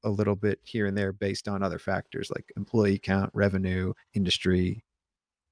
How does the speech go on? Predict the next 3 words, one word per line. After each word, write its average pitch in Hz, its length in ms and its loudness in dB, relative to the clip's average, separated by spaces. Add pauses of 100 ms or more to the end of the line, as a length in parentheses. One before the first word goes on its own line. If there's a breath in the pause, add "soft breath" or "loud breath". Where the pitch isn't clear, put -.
(640)
which - 200 -2
transactions, 92 1000 2
like, 98 400 0